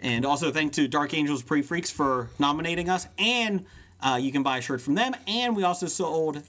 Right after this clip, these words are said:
uh, we are nominated Pittsburgh Nerd, so you can buy one from them as well. So, okay, and, uh, let's talk here.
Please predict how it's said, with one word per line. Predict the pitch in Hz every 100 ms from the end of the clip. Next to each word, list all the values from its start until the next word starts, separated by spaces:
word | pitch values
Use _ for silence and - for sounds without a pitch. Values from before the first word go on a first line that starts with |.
| -
uh, | 131 120 110 107 - - - -
we | 131 127 123
are | 113 -
nominated | 127 127 123 120
Pittsburgh | 139 131 135 117
Nerd, | 139 160 156
so | 139
you | 127
can | 120
buy | 117
one | 117 117
from | 120
them | 117 117
as | 127
well. | 214 220 - - - - - -
So, | - - 196 - - - - -
okay, | 233 466 381 127 -
and, | 190 233 269 320 381 370 349 359 359
uh, | 220 214 214
let's | 226 262 -
talk | - 262 202
here. | - 196 170 165